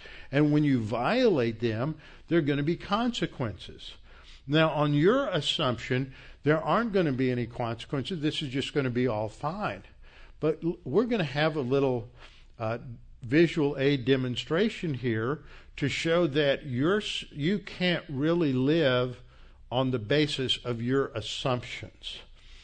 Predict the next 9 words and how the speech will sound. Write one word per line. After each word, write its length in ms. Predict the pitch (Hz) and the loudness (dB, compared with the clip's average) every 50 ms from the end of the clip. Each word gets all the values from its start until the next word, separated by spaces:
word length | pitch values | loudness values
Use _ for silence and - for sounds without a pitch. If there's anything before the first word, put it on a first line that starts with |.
| - - - - - - - - - | -20 -20 -20 -20 -20 -20 -8 0 2
That 220 | 135 131 120 - | 2 4 2 2
your, 440 | 135 123 143 170 190 196 196 170 - - | 2 4 6 6 6 6 4 2 0 -4
your 360 | 139 123 139 165 185 196 185 - | -2 0 2 4 4 2 2 0
assumptions 1000 | 143 131 - - - - 185 190 196 185 - - - 156 139 131 131 123 - - - | -2 -2 -2 -2 -2 0 2 2 2 0 -2 -4 -2 -2 0 0 -2 -2 -4 -6 -4
about 560 | 110 120 117 110 127 123 123 120 120 117 - - - - - - - - - - - - - - | -4 -4 -2 -2 0 0 2 0 0 -2 -6 -12 -20 -20 -20 -20 -20 -20 -20 -20 -20 -20 -18 -10
your 440 | - 127 127 135 135 135 131 123 - - - - - - - - - - - - - - - - - - - - - - | -4 0 2 4 4 4 2 0 -4 -10 -18 -20 -20 -20 -20 -20 -20 -20 -20 -20 -20 -20 -20 -20 -20 -20 -20 -18 -10 -4
religion, 600 | 143 131 131 123 131 151 165 160 160 131 123 127 | -2 0 2 4 4 4 4 4 4 0 0 0
your, 320 | 131 127 123 120 120 120 123 | 0 -2 -2 -2 -4 -6 -8
your 340 | 135 127 127 127 123 123 | -4 0 0 2 0 0